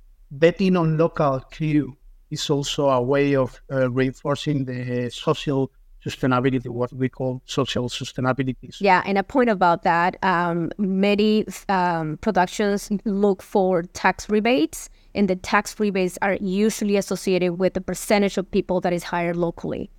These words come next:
Speaker 2: That happens here in the U K. I'm pretty sure it happens in Spain and in, in other countries. If you wanna get a tax rebate,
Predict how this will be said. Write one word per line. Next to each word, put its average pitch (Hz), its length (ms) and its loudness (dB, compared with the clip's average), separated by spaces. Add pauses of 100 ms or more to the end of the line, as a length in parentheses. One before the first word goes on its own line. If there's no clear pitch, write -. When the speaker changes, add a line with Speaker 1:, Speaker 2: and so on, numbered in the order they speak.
(200)
Speaker 2:
That 180 120 -2
happens 190 320 -2
here 190 240 2
in 180 80 0
the 175 80 0
U 170 120 -2
K. 185 240 0
I'm 170 120 -2
pretty 202 240 -2
sure 180 260 -2
it 175 100 -2
happens 170 380 -4
in 170 160 -2
Spain 170 520 -4 (320)
and 185 240 2
in, 185 160 0
in 185 180 0
other 175 420 -2
countries. - 680 -6
If 226 240 -6
you 202 180 2
wanna 185 280 0
get 180 180 0
a 175 60 -2
tax - 340 -4
rebate, 160 420 -2